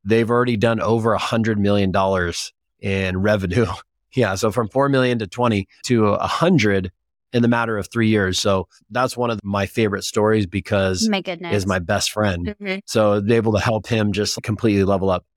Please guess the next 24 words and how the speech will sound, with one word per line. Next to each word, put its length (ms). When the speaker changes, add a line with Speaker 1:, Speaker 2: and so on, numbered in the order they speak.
Speaker 1:
I 120
have, 200
there's 200
so 180
many 180
testimonials 600
I 80
can't 180
even 180
count 220
anymore. 260
There's 160
just 180
hundreds 400
and 100
hundreds 360
and 100
hundreds 340
and 100
hundreds 320
and 100
hundreds 300
and 100
hundreds. 420